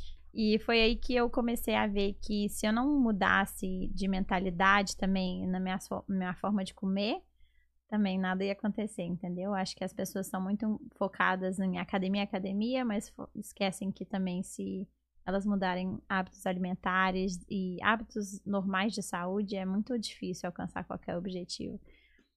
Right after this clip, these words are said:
E foi aí que eu comecei a estudar. Aí eu peguei certificado em fitness training,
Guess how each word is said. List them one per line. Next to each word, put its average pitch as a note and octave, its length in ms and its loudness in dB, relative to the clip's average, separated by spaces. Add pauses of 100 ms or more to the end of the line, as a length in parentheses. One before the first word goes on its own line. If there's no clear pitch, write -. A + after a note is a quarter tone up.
(120)
E G#3+ 60 -2
foi B3 200 8
aí B3 120 8
que - 100 0
eu C4 40 6
comecei C#4+ 400 4
a - 20 6
estudar. C#4+ 680 6
Aí G3+ 160 2
eu G#3 140 4 (160)
peguei G#3 240 0
certificado F#3+ 600 0
em G3 120 2
fitness G3 560 -2
training, A#3+ 580 2